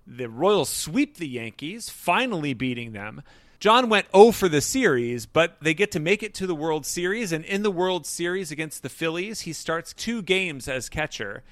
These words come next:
getting his first postseason hits in a two-for-three performance in Game six.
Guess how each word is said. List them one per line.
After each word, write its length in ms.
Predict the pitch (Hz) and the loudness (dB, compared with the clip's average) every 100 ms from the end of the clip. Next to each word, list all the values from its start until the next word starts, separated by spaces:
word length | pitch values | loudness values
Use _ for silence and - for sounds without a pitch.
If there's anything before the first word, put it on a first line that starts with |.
| - - | -20 0
getting 260 | 185 185 165 | 2 4 2
his 200 | 160 - | -2 -2
first 300 | 196 185 - | -2 -2 -2
postseason 540 | 170 - 160 139 127 | -4 -4 -6 -8 -8
hits 340 | 165 302 - - | -6 -8 -10 -14
in 100 | 139 | -10
a 100 | 127 | -10
two-for-three 640 | 113 156 143 127 - 135 120 | -6 -6 -6 -10 -8 -8 -8
performance 720 | - 127 - 143 139 143 - | -6 -6 -2 -4 -4 -8 -10
in 120 | 127 | -10
Game 240 | 120 120 | -8 -10
six. 560 | 113 - 175 175 - | -8 -4 -4 -4 -12